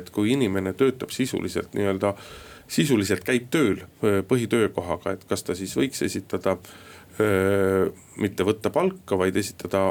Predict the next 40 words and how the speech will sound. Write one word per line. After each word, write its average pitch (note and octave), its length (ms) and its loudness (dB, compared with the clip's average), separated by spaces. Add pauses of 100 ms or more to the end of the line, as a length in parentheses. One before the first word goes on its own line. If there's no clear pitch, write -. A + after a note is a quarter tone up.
arveid G2 580 0
ja F#2+ 80 -2
nii-öelda F#2 380 -2
seeläbi G#2+ 400 0
saada G2 320 0
makse G2 480 0 (160)
optimeerida. F2+ 720 -4 (720)
Öö, - 240 2 (100)
et - 140 -6
kas - 160 -2
seda - 160 -2
tohib D3+ 320 2
või C3+ 80 4
ei - 80 -8
tohi. - 320 -4
Ja G#2 160 2
üldine B2+ 640 0
loogika C#3 460 0
on A#2+ 160 0
olnud A#2+ 180 -2
selles, D3 400 0
et, G#2 300 -4 (260)
et - 160 -8
kui B2+ 80 2
sa - 160 -6
käid G#2 160 2
nii-öelda G#2 320 0
nagu C3+ 160 -4
põhitööd C3 560 2
teed, A#2+ 240 2
siis - 240 -8
see - 140 0
ei A#2 80 4
ole E3+ 180 2
õige, D#3 240 0 (400)
aga G#2+ 160 0
kui C#3 160 0
sa - 80 2
teed D3 260 4
väga A#2+ 300 2